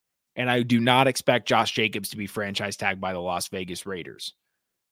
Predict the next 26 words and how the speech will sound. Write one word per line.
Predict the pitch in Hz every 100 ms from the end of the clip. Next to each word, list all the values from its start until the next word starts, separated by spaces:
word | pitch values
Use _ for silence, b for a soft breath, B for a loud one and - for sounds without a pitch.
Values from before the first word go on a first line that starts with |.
| _ _ _ _ _ -
The | 123
salary | - 147 147 147
cap | 143 143 123 -
does | - 139 143 139
play | - 143 139 139 135 139 - _ _ _ _ _
into | 139 139 139 123 117 113 101 _ _ -
Barkley | 113 113 120 123 120
and | 107
Jacobs. | 104 95 - - -
That | - 127 127
could | 135
be | 131
the | 127 120
reason | 120 117 110
they | 107 101
get, | 104 98 - _ _ _ _ _ _ _ _ _ _ _
they | 110 101
get | 98
kept, | - 110 - - - _ _ _ _ _ _
'cause | 107
that | 107 107
nearly | 117 113 104
covers | - 110 107 101
their | 101 95
entire | 95 107 98
salary | 92 - - 57 -